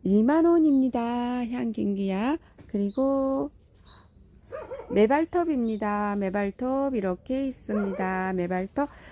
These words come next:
사천 원씩이랍니다. 월동됩니다. 핑크 안개꽃 또 월동됩니다. 사천 원이랍니다. 하이트 안개꽃, 핑크, 얘는 핑크 안개꽃이랍니다.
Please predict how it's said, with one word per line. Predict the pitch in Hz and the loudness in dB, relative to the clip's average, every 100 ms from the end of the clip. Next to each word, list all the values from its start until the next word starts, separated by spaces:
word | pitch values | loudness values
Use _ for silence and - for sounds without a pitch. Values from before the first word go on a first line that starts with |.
| - | -20
사천 | - 220 - 302 | -6 -4 -2 0
원씩이랍니다. | 311 302 - 233 226 214 202 190 196 208 277 359 - - - - - | 2 0 -2 -4 -2 0 0 -2 -2 0 0 -2 -8 -20 -20 -20 -6
월동됩니다. | 180 180 277 320 269 214 202 196 214 - - - - - _ _ | -4 0 2 2 2 0 0 -2 -4 -10 -20 -20 -20 -20 _ _
핑크 | - 285 311 - 349 | -2 0 0 0 0
안개꽃 | 269 262 269 - - 254 262 262 - | 2 2 0 -2 0 2 2 0 -2
또 | 285 320 | 0 2
월동됩니다. | 247 220 220 214 196 190 185 180 185 | 2 0 -2 0 0 -2 -2 -2 -2
사천 | 190 196 - 269 | -4 -8 -6 -4
원이랍니다. | 269 269 233 208 208 196 208 - - - - - - - - | -2 -2 0 0 0 -2 -4 -6 -12 -18 -20 -20 -20 -20 -4
하이트 | 269 330 - 320 | 0 0 0 0
안개꽃, | 220 208 208 - 196 202 285 - _ - | 2 2 0 -2 0 2 2 -2 _ -6
핑크, | 285 294 - 320 - | -4 -4 -4 -4 0
얘는 | 202 185 196 202 | 0 0 -2 -2
핑크 | 294 311 - 320 320 | -2 -2 0 -2 -2
안개꽃이랍니다. | 202 196 196 202 - 196 - 180 175 180 | 0 0 0 -2 -2 -4 -2 -2 -2 -4